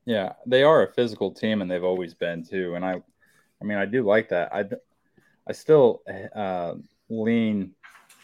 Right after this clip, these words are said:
Cincy just because I think they're more of a complete team.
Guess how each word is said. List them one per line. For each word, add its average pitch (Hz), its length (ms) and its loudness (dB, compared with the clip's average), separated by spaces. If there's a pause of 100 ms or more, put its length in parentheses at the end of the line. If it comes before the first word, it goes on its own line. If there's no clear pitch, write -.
(260)
Cincy 92 540 -4 (200)
just 117 200 -4
because 104 240 -4
I 90 100 -2
think 95 180 -6
they're 85 100 -6
more 87 200 0
of 82 80 -6
a 82 60 -6
complete 80 480 -12
team. 76 320 -16